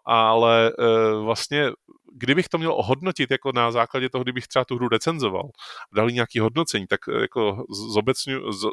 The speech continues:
zohledňuji její technickou kvalitu, ta hra prostě i do dneška skvěle vypadá. Zohledňuji takovou tu animální arkádovou hratelnost, že prostě to se fakt dobře hraje. A třetí věc, tak to je to, eh, když opravdu si můžeš dovolit, že si to hraješ na automatu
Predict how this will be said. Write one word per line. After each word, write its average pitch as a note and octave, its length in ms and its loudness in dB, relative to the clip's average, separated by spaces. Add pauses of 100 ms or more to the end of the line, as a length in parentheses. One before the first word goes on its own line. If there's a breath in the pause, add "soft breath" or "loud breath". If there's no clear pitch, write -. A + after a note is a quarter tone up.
(100)
zohledňuji C#3 480 0
její B2 120 -6
technickou A2+ 500 -4
kvalitu, G#2+ 420 0
ta A2+ 120 -6
hra G2+ 140 2
prostě - 280 -8
i A#2 120 -4
do G#2 120 -8
dneška - 320 -4
skvěle C3+ 260 -4
vypadá. F2+ 320 2 (640 loud breath)
Zohledňuji B2+ 460 -4 (180)
takovou B2 220 -10
tu D#3+ 120 -14 (640)
animální D3+ 600 0
arkádovou B2+ 640 -2
hratelnost, A#2 760 -10
že C3 100 -14
prostě A#2 260 -10
to C#3+ 80 -8
se F3 100 -4 (100)
fakt G3+ 180 0
dobře F#3 320 -4
hraje. D3 300 -2 (560 loud breath)
A A2 260 2
třetí C3+ 320 -6
věc, D3+ 260 2
tak D3+ 180 -4
to C#3 80 0
je C3+ 60 2
to, C#3 280 2 (320)
eh, A#2+ 40 -2 (300)
když A2+ 220 -4 (540)
opravdu A#2+ 360 0
si - 120 -12
můžeš A#2+ 240 -6
dovolit, A2+ 300 -4
že B2 200 -12
si - 120 -8
to A#2+ 120 -4
hraješ A2 260 0
na F#2 80 -2
automatu G2 580 -8